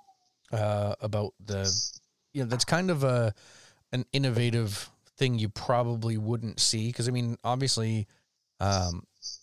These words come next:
you know, the big brands, they only offer what they offer. And, and being able to, say, take a, an innovative idea like these pickups from Mojo and Mojo Tone and actually adding them into a custom shop build from some other big brand, it's just not gonna happen.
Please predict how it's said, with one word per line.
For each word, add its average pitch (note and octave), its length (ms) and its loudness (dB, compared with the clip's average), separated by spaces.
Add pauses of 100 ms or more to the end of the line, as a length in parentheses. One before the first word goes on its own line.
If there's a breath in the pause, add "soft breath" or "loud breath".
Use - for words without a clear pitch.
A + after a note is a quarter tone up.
(120)
you A#2+ 80 -4
know, A2+ 60 0
the G#2+ 80 0
big C3+ 160 0
brands, A2+ 280 0
they C3 140 2
only D3+ 200 0
offer B2 260 2
what A2 140 0
they G2 120 2
offer. F#2+ 360 -2 (600)
And, A2 260 0
and A2+ 200 2
being A#2+ 220 2
able A#2+ 240 2
to, A2 360 2
say, A2 220 2
take A#2 300 2
a, G#2 240 2 (260 loud breath)
an A#2+ 120 4
innovative A2+ 360 4
idea G#2+ 420 2
like G#2 220 2
these G2 140 -2
pickups G2+ 260 -2
from G2 160 -2
Mojo G#2+ 300 0
and G2+ 100 -2 (180)
Mojo A#2 280 0
Tone G#2 200 -2
and G#2 160 -2
actually A2 640 0 (680 loud breath)
adding A#2+ 320 2
them G#2 240 0
into A2+ 680 2
a A2 80 0
custom B2 320 0
shop G#2+ 240 0
build A#2 240 -2
from A2 140 0
some A2+ 180 2
other G#2+ 180 2
big G2+ 180 -2
brand, C3+ 320 0
it's - 140 -2
just D3+ 160 0
not D#3+ 120 0
gonna D#3+ 140 0
happen. F#3 360 0